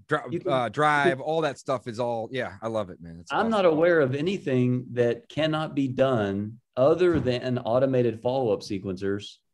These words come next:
Speaker 2: I'm not aware of anything, 'cause you can, all those notes that you're talking about, you can type those in a spreadsheet or in a Google Doc, like, uh, uh, under a, under a property tab.
Speaker 1: Mm-hmm.
Speaker 2: Um, you can tag, you can tag people in,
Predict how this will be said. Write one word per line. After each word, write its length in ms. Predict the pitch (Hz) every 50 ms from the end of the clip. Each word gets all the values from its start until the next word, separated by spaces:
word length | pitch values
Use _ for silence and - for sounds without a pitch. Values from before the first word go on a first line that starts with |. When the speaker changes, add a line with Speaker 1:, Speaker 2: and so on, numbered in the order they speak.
| _ _ _ _ _ _ _ _ _
Speaker 2:
I'm 140 | - 120 147
not 140 | 165 165 156
aware 200 | 151 147 143 135
of 140 | 123 - -
anything, 380 | - 135 165 165 - 143 131
'cause 160 | 127 131 123 135
you 80 | 180
can, 160 | 180 170 143
all 140 | - 123 143 156
those 160 | 160 135 123
notes 240 | 123 131 160 - -
that 80 | 117
you're 80 | 101 101
talking 260 | 92 101 101 98 98
about, 240 | 98 95 98 113 -
you 120 | 123 123 123
can 120 | 160 127
type 260 | 127 120 131 131 131
those 180 | 127 135 135 120
in 100 | 110 101
a 40 | 95
spreadsheet 520 | - _ 104 104 107 - - 117 127 127
or 160 | 113 113 123
in 60 | 123
a 60 | 107 95
Google 260 | 90 104 98 98 90
Doc, 320 | 85 82 87 101 - - _ _ _ _ _ _ -
like, 400 | 90 92 104 101 98 - - -
uh, 60 | - 117
uh, 280 | 117 - 117 120 113 113
under 280 | 127 120 131 135 123 113
a, 80 | 104 113 - _ _
under 260 | 127 120 131 123 117
a 60 | 104
property 420 | - - 117 120 123 120 104 95 85
tab. 380 | - 87 82 85 90 104 110 - _ _ _ _ _ _ -
Speaker 1:
Mm-hmm. 60 | 110 110
Speaker 2:
Um, 400 | 110 110 104 101 98 92 95 92
you 160 | 92 123 -
can 220 | - 147 120 107 107
tag, 320 | - 131 131 131 131 127
you 100 | 131 131
can 140 | 127 139 113
tag 280 | 110 135 143 151 151 135
people 300 | - 127 123 110 107 104
in, 240 | 95 92 92 92